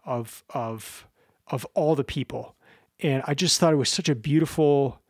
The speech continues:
rendering of it, just a beautiful vision of it that we're given from somebody completely outside of, of, of the Israel people. And how it's written in poetry,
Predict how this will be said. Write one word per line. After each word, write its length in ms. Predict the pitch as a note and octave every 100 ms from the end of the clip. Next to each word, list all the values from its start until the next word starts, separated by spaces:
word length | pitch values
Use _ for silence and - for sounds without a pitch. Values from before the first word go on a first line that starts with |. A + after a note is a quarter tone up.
| _ _ -
rendering 460 | C3 C3+ B2+ B2 A#2+
of 120 | A2
it, 140 | A#2+
just 220 | - D3 -
a 60 |
beautiful 600 | A#2 C#3 D#3 - D3+ C3+
vision 460 | A#2+ A#2+ B2+ B2 A#2+
of 120 | A2
it 240 | A2+ A2 - _ _ _
that 160 | C3+ C3
we're 140 | C3+
given 400 | A#2 C3+ B2+ B2
from 180 | - C3+
somebody 440 | - E3 D#3 C#3
completely 600 | C3 C#3 - F3 F#3 E3+ D3
outside 480 | C#3 - D3 C3
of, 340 | B2 A#2 - - _
of, 500 | - A#2+ A2+ - - _ _ _
of 180 | - B2
the 180 | C3 C#3+
Israel 600 | C3 C#3 B2+ A#2 A2+ A#2 _
people. 480 | - B2 - A2 - _ - - - - _ _ -
And 460 | D3+ C#3+ C3 C3+ - - -
how 220 | - D3
it's 140 | C#3+ D3+
written 260 | D3 F3
in 120 | D#3
poetry, 800 | C3+ D3+ C#3 B2+ D3 C3 B2+ A#2+